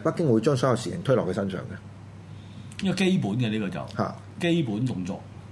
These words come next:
Speaker 1: 誒，你以前搵唔到任何嘅
Speaker 2: 嗯。
Speaker 1: 資料，搵唔到嘅信息，就係話
Speaker 2: 嗯。
Speaker 1: 習近平喺呢件事上面，佢嘅立場係咩嘢嚟嘅？咁歷史上嘅例子係咩呢？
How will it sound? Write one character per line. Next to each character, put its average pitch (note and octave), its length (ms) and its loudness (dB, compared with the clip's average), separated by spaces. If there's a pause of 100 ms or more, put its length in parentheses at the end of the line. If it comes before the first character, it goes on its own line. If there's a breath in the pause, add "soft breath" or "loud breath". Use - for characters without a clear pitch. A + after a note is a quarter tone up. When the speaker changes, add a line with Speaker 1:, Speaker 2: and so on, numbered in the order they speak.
(120)
Speaker 1:
誒， A#2+ 240 6
你 D3+ 80 8
以 F#3+ 40 6
前 G2 260 2
搵 A2 120 6
唔 B2 200 4
到 C3+ 240 4
任 G#2+ 220 0
何 F#2+ 140 -2 (260)
嘅 A2+ 120 2
Speaker 2:
嗯。 G#2+ 340 4 (680)
Speaker 1:
資 D3 140 2
料， B2 120 6
搵 B2 100 4
唔 G#2 60 0
到 E2 80 -4
嘅 F#2 100 0
信 G2+ 140 0
息， A#2+ 100 2
就 A2 120 4
係 F#2 80 6
話 F2 300 0 (120 loud breath)
Speaker 2:
嗯。 F#2 80 -6 (380 loud breath)
Speaker 1:
習 G#2 200 4
近 G#2 140 4
平 G2+ 180 -2
喺 G#2 40 4
呢 D#3 120 4
件 G#2+ 160 0
事 F2+ 80 -2
上 F2 180 0
面， F2+ 120 -2
佢 G#2 120 0
嘅 - 20 2
立 F#2+ 80 0 (100)
場 - 140 -8
係 - 60 -6
咩 G2+ 140 0
嘢 F2 120 -2
嚟 - 60 -6
嘅？ - 1120 -4
咁 A#3 140 8
歷 D3 40 8
史 G#3+ 140 6
上 E3 140 8
嘅 C3+ 160 8
例 G#2+ 80 4
子 C#3+ 140 2
係 B2+ 100 6
咩 C3+ 160 6
呢？ C#3+ 200 6